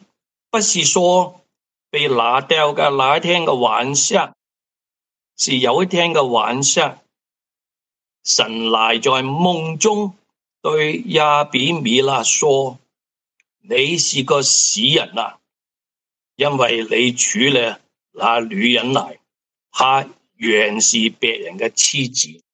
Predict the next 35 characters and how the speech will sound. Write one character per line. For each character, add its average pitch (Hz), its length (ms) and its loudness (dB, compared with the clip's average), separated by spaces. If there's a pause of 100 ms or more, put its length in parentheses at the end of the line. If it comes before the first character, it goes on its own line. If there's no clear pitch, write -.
(2000)
神 87 240 -2
没 101 240 0
有 139 140 0
立 131 180 0
刻 135 160 2
动 113 340 -2
工， 135 380 -2 (760)
因 120 120 0
为 110 140 0
神 92 260 -4
知 127 160 0
道 110 200 -2
当 127 300 -2
时 98 220 -2
这 113 120 2
些 123 180 0
君 135 340 -2
王 90 220 -2 (580)
是 104 240 0
有 101 240 2
这 110 160 0
样 101 160 -2
的 104 140 -8
规 123 360 0
矩。 101 380 -6 (460)
什 - 180 0
么 147 180 4
个 131 120 -2
规 147 320 -2
矩 120 240 0
呢？ 131 240 -2 (440)
君 196 240 4
王 117 280 0
常 110 480 0
常 107 440 -4